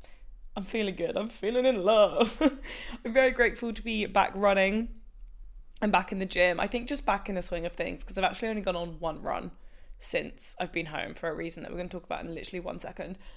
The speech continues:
But I'm feeling, yeah, grateful to be back in the swing of things. I'm grateful for myself, for showing up for myself this week, getting to the gym every morning or getting on a run. Like, I'm feeling really, really good. And now I get to go to London,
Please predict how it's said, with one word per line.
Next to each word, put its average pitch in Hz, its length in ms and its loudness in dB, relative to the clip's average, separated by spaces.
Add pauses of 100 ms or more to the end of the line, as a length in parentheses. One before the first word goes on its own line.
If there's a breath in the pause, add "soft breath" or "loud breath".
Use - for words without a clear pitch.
(340 loud breath)
But 233 300 4
I'm 220 120 0
feeling, 233 460 -2 (120)
yeah, 196 240 6
grateful 190 460 0
to - 100 -10
be 180 120 -6
back 175 300 0
in 185 60 -6
the 190 60 -4
swing 175 220 -4
of 175 60 -8
things. 175 380 -2
I'm 180 120 -4
grateful 180 380 -2
for - 140 -12
myself, 180 460 -2
for 196 60 -8
showing 180 300 -4
up 220 160 -4
for - 80 -10
myself 208 480 0
this - 180 -10
week, 180 380 -4 (320 loud breath)
getting 190 220 -2
to - 100 -8
the - 80 -10
gym 185 340 0
every 180 300 -4
morning 170 500 -4
or 175 100 -4
getting 185 280 -4
on 190 80 -4
a 196 60 -6
run. 175 340 2
Like, 165 180 -6
I'm 170 100 -6
feeling 190 380 -2
really, 175 220 -4
really 170 160 -4
good. 165 380 0
And 180 120 -6
now 170 160 -2
I 170 80 -4
get - 200 -8
to - 80 -16
go 254 140 2
to 254 140 -4
London, 202 460 2